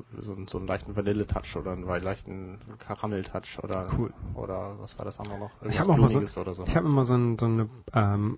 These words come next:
Speaker 2: Karamell-Kaffee gekauft in Bremen. Ähm,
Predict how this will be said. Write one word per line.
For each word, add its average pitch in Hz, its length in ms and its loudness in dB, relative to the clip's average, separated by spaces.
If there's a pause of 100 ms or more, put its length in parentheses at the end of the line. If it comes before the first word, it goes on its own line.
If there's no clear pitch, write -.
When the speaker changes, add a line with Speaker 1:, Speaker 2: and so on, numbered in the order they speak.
(120)
Speaker 2:
Karamell-Kaffee 110 840 4
gekauft 117 560 0
in 110 140 2
Bremen. 110 480 2 (1200)
Ähm, 104 720 4